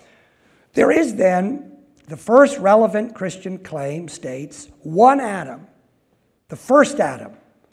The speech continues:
in whom," granted a contested translation, "we have all toppled into the abyss of the self's infinite regressive identity,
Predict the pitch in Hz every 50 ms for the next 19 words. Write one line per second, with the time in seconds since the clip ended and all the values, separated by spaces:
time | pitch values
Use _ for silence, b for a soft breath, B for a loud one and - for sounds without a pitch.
0 | _ _ _ _ _ _ _ _ _ _ - 240 277 302 311 269 202 202 277 240
1 | 165 147 160 214 320 359 330 262 - - _ _ _ _ _ _ _ _ - -
2 | 139 147 151 220 240 247 202 - - 165 160 - 170 170 165 - - 165 - -
3 | 175 160 156 143 - - 135 131 135 120 - - 190 202 202 196 B B B B
4 | B - 185 220 190 165 185 196 180 - - 208 226 240 240 247 247 - - -
5 | - - - 247 233 208 - - 269 - 254 277 _ _ _ b b b b b
6 | b b 175 180 160 160 165 160 180 175 160 139 131 214 247 233 233 - - 170
7 | 160 165 - - - 202 190 190 185 175 - - - b b b b b b 370
8 | 262 269 277 247 - 220 214 202 202 196 196 - 156 165 160 135 151 185 190 190
9 | 185 - - 190 180 160 160 156 160 139 147 139 123 - 117 - _